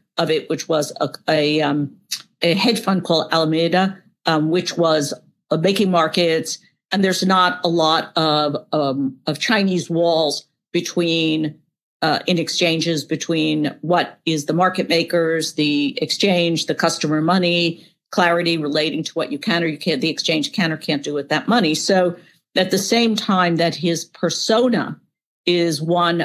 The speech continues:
of, "We want to play by the rules," behind the scene, as we've now found out, he was, um, n-, really kind of doing things that were blatantly, uh, allegedly illegal.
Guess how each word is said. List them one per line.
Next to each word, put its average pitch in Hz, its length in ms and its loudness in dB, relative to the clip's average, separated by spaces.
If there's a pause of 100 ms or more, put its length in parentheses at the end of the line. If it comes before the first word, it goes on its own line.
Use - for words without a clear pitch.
(100)
of, 156 280 0
"We 165 240 0
want 180 300 2
to - 80 -6
play 165 240 0
by 151 240 0
the 143 120 -2
rules," 165 720 0 (380)
behind 220 500 0
the 202 40 2
scene, 165 280 -2
as 143 200 -2
we've 143 180 -4
now 156 220 0
found 143 340 -2
out, 151 420 0 (260)
he 190 180 0
was, 151 640 0 (100)
um, 139 380 -2 (160)
n-, 165 200 -2 (400)
really 160 460 -2 (100)
kind 151 200 -2
of 131 160 -4
doing 160 280 -2
things 143 340 -2
that 143 260 -2
were 139 440 -2 (160)
blatantly, 151 760 0 (360)
uh, 151 220 2
allegedly 147 840 0
illegal. 143 520 -2